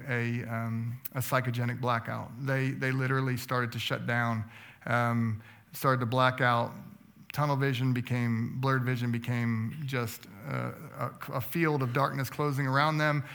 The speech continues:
Their body started to posture like they were dying. They weren't dying, but they started to pull in like this. Um, their breathing got really slow and shallow. So that, that's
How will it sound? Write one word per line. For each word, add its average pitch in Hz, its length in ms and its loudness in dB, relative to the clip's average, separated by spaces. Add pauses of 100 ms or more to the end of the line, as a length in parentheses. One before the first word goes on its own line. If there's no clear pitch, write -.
(120)
Their 131 140 4
body 135 280 6
started 127 340 2
to 117 40 -2
posture 135 600 0
like 120 280 -2
they 123 100 -2
were 117 120 -2
dying. 127 400 2
They 123 80 2
weren't 123 220 -2
dying, 131 280 2
but 127 100 0
they 123 100 -2
started 127 240 0
to 120 140 -6
pull 131 140 -2
in 147 160 2
like 131 180 2
this. 139 360 0 (360)
Um, 117 460 2 (240)
their 127 120 4
breathing 139 360 4
got 123 180 4
really 127 220 0
slow 127 300 0
and 123 120 0
shallow. 131 600 2
So 135 180 0
that, 143 320 4
that's 139 380 2